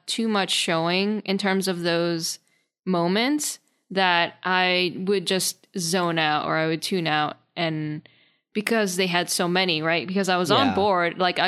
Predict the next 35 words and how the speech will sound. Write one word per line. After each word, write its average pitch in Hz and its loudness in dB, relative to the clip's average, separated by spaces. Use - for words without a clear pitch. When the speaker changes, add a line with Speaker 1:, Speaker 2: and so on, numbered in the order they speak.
Speaker 1:
it's - -4
not 254 2
like 254 2
I 220 4
have 196 0
a 180 2
short 196 0
attention 185 0
span, 151 -2
but 190 -2
because 196 0
there 196 2
were 190 2
so 190 0
many 180 0
that 175 2
I 175 2
just, 175 -2
like, 175 -2
uh, - -10
I, 185 0
I 196 2
ended 208 2
up, 196 0
<laughs> - -12
I 240 0
don't 254 2
know, 302 4
I, 202 2
I 214 2
ended 220 0
up 196 0
getting 202 2
lost. - 0
Um, 180 0